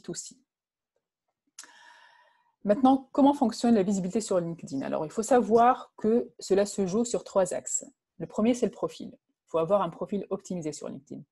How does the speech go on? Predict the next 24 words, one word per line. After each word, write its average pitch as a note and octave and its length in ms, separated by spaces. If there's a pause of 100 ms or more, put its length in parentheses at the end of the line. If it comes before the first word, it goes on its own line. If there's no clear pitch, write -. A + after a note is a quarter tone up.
(760)
Ensuite, B3+ 640 (260)
avoir G#3 240
une G#3 60
stratégie G#3+ 500
de G#3 60
contenu, A3+ 720 (1000)
donc - 240
concrètement F3 460
des E3 100
publications, G3+ 760 (800)
de F3 100
manière E3+ 440
régulière G3 640 (420)
pour - 120
votre D3+ 260
audience, E3+ 520 (600)
euh, D3 300
de D#3 120
manière D#3+ 260
aussi, E3 380 (240)
euh, D3 220
réaliste F3+ 460
pour E3+ 120
vous, G#3 320